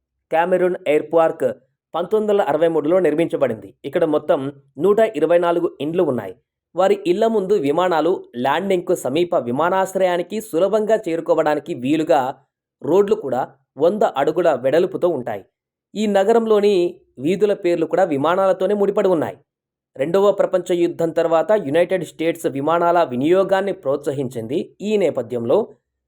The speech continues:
దేశంలోని సివిల్ ఏవియేషన్ అథారిటీ ఈ విమానాశ్రయాలను రిటైర్డ్ మిలిటరీ పైలట్ల కోసం రెసిడెన్షియల్ ఎయిర్ పార్కులుగా అభివృద్ధి చేసేందుకు చర్యలు చేపట్టింది.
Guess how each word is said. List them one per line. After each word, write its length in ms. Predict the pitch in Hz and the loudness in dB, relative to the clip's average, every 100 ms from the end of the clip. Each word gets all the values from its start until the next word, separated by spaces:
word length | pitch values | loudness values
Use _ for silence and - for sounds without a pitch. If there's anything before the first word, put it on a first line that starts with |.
| - | -8
దేశంలోని 680 | 123 202 214 208 170 151 202 | 0 2 2 0 0 0 -4
సివిల్ 380 | 196 202 233 - | -4 -4 -4 0
ఏవియేషన్ 560 | 170 175 185 165 196 196 | 0 2 0 0 -2 -4
అథారిటీ 640 | 135 156 170 160 175 151 160 _ _ | -4 0 0 -2 -4 -6 -8 _ _
ఈ 120 | 202 | -4
విమానాశ్రయాలను 1040 | 175 170 226 226 220 180 175 156 180 160 147 - - | 0 2 4 2 2 4 4 4 2 0 -2 -10 -6
రిటైర్డ్ 460 | 156 170 220 226 185 - | -4 0 2 2 2 -2
మిలిటరీ 500 | 139 165 175 180 196 | 0 2 2 2 0
పైలట్ల 560 | - 139 156 170 170 190 | -2 -2 0 0 0 -2
కోసం 380 | 147 139 - - | -2 -2 -2 -4
రెసిడెన్షియల్ 720 | 131 139 139 175 180 190 190 - - - | -6 -6 -4 -4 -4 0 0 0 -6 -2
ఎయిర్ 220 | 160 170 156 | -2 -2 -2
పార్కులుగా 560 | 151 151 143 143 175 131 | -2 -2 -4 0 0 -2
అభివృద్ధి 480 | 135 185 196 180 - | -4 -4 -4 -8 -6
చేసేందుకు 420 | 165 151 143 202 | -4 -4 -4 -4
చర్యలు 340 | 190 151 151 156 | -4 -2 0 -2
చేపట్టింది. 580 | 135 131 117 110 98 | -4 -6 -8 -12 -18